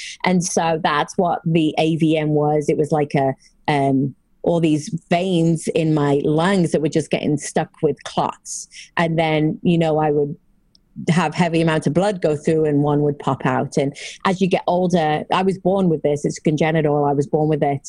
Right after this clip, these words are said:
And, um, by the fourth or fifth decade of your life, they get weak. And so it was letting out more clots. And, and so anyway, I got it fixed.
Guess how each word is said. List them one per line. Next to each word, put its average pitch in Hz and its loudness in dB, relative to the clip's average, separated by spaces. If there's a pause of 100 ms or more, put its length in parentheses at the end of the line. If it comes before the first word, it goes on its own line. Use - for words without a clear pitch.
(120)
And, 147 0
um, 135 0 (260)
by 170 0
the 165 -4
fourth 175 0
or 175 0
fifth - -2
decade 165 0
of 151 0
your 143 2
life, 180 0 (400)
they 160 0
get - -2
weak. 151 -2 (120)
And 151 0
so 143 0
it 151 0
was 147 -2
letting 139 2
out 135 0
more 139 -2
clots. - -2
And, 135 0 (640)
and 214 0
so 214 0
anyway, 202 0
I 160 2
got 180 0
it - -2
fixed. - -4